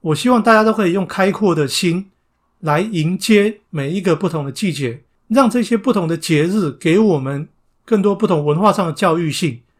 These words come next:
让这些不同的节日丰富我们的生活，让我们生活更有乐趣，更有一些生活的值得期盼的一些事情存在啊。我觉得这是每一个节日的意义哈。那在这里也跟大家说一声万圣节快乐，Happy Halloween！不管你有没有要出去扮装派对，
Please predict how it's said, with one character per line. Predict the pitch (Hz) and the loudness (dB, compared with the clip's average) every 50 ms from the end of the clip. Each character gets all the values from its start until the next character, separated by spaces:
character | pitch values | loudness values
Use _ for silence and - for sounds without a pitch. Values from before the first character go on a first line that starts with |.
| _ _ _ | _ _ _
让 | 254 254 233 | -2 0 2
这 | 247 240 | 2 2
些 | 240 | 2
不 | 220 - 262 | 2 2 -2
同 | - 202 170 156 | -2 -2 -2 -2
的 | 170 170 | -4 -4
节 | - - 156 160 | -2 -2 0 0
日 | 185 180 | 0 0
丰 | 156 - 190 175 | 0 -2 -4 -2
富 | 190 208 | -2 -2
我 | 170 | -4
们 | 135 127 | -2 -4
的 | 135 | -8
生 | 127 - - 175 185 170 | -8 -2 -2 0 0 0
活， | 147 151 135 139 | 0 -2 -2 -2
让 | 180 165 | -4 -4
我 | |
们 | 139 143 | -4 -6
生 | - - 185 165 | -4 -4 -4 -2
活 | 156 147 | -2 -2
更 | - 190 | -2 -2
有 | 165 139 127 | -4 -4 -4
乐 | 139 180 165 143 | -4 -2 -2 -2
趣， | - - 165 139 - - _ _ | -4 -6 -8 -8 -8 -12 _ _
更 | - 247 233 196 175 | 2 2 2 2 2
有 | 156 151 131 123 170 | 0 0 -2 -2 -4
一 | 185 | -4
些 | 165 180 185 | -4 -4 -4
生 | 180 - 214 196 202 175 | -4 -4 -2 -2 0 0
活 | 160 151 139 | 0 0 0
的 | 131 143 135 127 - _ _ _ | 0 -2 -4 -4 -8 _ _ _
值 | - 170 190 | -4 -4 -2
得 | 190 196 185 | 0 0 0
期 | 190 - - 156 151 160 | -2 -2 -4 -2 -2 0
盼 | 156 202 202 165 | 0 0 0 2
的 | 151 | 0
一 | 156 | 0
些 | 151 180 | 0 -2
事 | 160 - 190 151 | -2 -2 -4 -6
情 | 135 135 | -6 -6
存 | 123 - 143 127 127 | -8 -8 -8 -8 -6
在 | 120 160 156 135 117 | -4 -2 -2 -2 -4
啊。 | 110 - _ _ _ _ | -8 -14 _ _ _ _
我 | _ 170 | _ -4
觉 | 147 190 | -2 -2
得 | 208 | -2
这 | 202 - 220 190 | 0 0 0 0
是 | - 208 185 | 0 -2 -4
每 | 165 156 131 131 | -4 -4 -4 -4
一 | 170 202 | -4 0
个 | 202 208 | 2 0
节 | 156 - 160 143 | 0 2 -2 0
日 | 143 180 170 | 0 0 0
的 | 143 131 143 | -2 -2 -4
意 | 160 151 135 135 | -6 -6 -8 -8
义 | 131 117 | -10 -10
哈。 | 101 113 113 - _ _ _ _ _ _ _ _ _ _ _ _ _ | -10 -12 -12 -14 _ _ _ _ _ _ _ _ _ _ _ _ _
那 | 208 196 | -4 -2
在 | 190 - 226 | 0 0 0
这 | 190 226 208 | 2 2 0
里 | 165 156 | 0 0
也 | 143 | -2
跟 | 139 - 190 190 | -2 -2 -2 -2
大 | 196 185 | -2 -2
家 | 160 175 175 170 | -2 0 -2 -2
说 | - - 190 165 165 | -2 -2 -2 0 0
一 | 170 | 0
声 | 156 - 175 160 160 165 | -2 0 -2 -2 0 0
万 | 170 185 170 | 0 0 0
圣 | 143 185 170 | 0 -2 -2
节 | 147 139 131 | -2 -2 -4
快 | - - 185 156 147 | -4 -2 0 0 2
乐， | 151 143 | 0 0
Happy | 113 156 175 160 - 180 151 | -2 -2 -4 -2 -2 -2 0
Halloween！ | 139 160 170 170 170 170 170 175 185 156 127 117 - _ _ _ _ _ _ | 2 2 2 4 2 2 2 2 2 0 0 -4 -10 _ _ _ _ _ _
不 | - 294 | -2 0
管 | - - 220 180 160 | 2 4 2 2 4
你 | 185 | 2
有 | 208 190 | 0 0
没 | 175 175 | 2 2
有 | 180 | 0
要 | 185 | 0
出 | 180 - 202 | 0 0 -2
去 | 185 190 | -4 0
扮 | 190 202 190 | 2 2 2
装 | 180 190 185 | 4 2 2
派 | 180 190 180 | 2 2 2
对， | 170 185 160 131 | 2 2 0 0